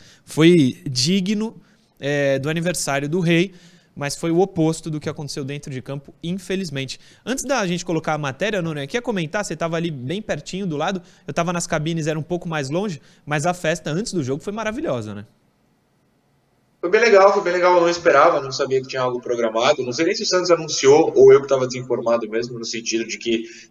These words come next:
Speaker 2: realmente não, não fui pesquisar. Ah, e aí tudo se apagou, né? A vila ficou escura, o pessoal acendeu as luzes, é, rolaram fogos, esse me pegou de surpresa mesmo. Tinha um bandeirão, tinham três bandeirões, na verdade, né? O Pelé centralizado,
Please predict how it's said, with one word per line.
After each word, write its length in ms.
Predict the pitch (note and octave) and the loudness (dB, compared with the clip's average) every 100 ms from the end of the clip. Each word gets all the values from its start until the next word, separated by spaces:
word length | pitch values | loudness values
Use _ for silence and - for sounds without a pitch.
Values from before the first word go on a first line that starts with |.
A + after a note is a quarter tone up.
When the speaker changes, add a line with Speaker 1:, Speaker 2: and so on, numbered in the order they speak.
| _ | _
Speaker 2:
realmente 420 | B2+ C3 C3 B2+ | 2 4 4 2
não, 180 | C3 B2+ | 2 2
não 120 | B2+ | 2
fui 160 | B2+ C3 | -2 0
pesquisar. 920 | B2 A#2+ A#2+ A2 B2+ - - - - _ - | 2 0 2 4 4 4 -4 -16 -20 _ 0
Ah, 460 | B2 C#3 C3+ C3 A#2+ | 6 8 8 8 8
e 100 | D3+ | 8
aí 100 | F#3 | 4
tudo 260 | F3+ E3+ C3 | 4 4 4
se 120 | C#3+ | 2
apagou, 520 | B2+ A#2 A2 D#3+ E3+ | 2 4 6 6 6
né? 100 | C3 A#2+ A2+ | 4 -2 -4
A 80 | G#2+ | -6
vila 240 | A2+ B2 | -2 -2
ficou 160 | B2 A#2 | -2 -6
escura, 480 | G#2 - C3+ E3 B2+ | -8 -8 -2 0 0
o 60 | |
pessoal 320 | A#2 A#2+ A#2 A#2+ | 0 -2 0 0
acendeu 340 | A#2 A2 G#2+ | 0 -2 -2
as 120 | G2+ | -2
luzes, 720 | B2 D3 D#3+ C#3+ A#2 - - _ _ _ | 0 0 0 0 -2 -4 -10 _ _ _
é, 280 | - A#2+ A#2 | 4 6 6
rolaram 440 | A2 B2 B2+ B2 A#2 | 6 6 6 6 2
fogos, 600 | - B2+ D#3 D3+ A2+ A#2 | 4 6 8 6 4 2
esse 360 | B2+ - A2+ - | 0 0 -6 -10
me 100 | A#2+ | -8
pegou 220 | A#2+ A#2+ B2 | -4 -2 -2
de 80 | |
surpresa 440 | - - C3 B2+ A2 | -6 -2 2 2 0
mesmo. 400 | A2 C#3+ C#3+ C3+ - - | 0 0 0 -6 -18 -10
Tinha 180 | - E3+ | 0 2
um 40 | D#3+ | 4
bandeirão, 440 | D#3 C#3 B2+ E3+ | 6 8 8 8
tinham 180 | F3 F3 | 6 4
três 240 | F#3 G3 | 6 6
bandeirões, 440 | D#3+ D3 C3+ C3 B2 | 6 4 6 4 2
na 80 | A2+ | -2
verdade, 440 | A2+ A#2+ C3 B2+ | -2 2 2 2
né? 80 | A#2 | -4
O 60 | A#2 | -2
Pelé 240 | A#2+ A#2+ | 0 0
centralizado, 720 | A#2+ B2 B2 A#2 A2+ A#2+ C3+ | -2 -4 -2 -2 2 2 2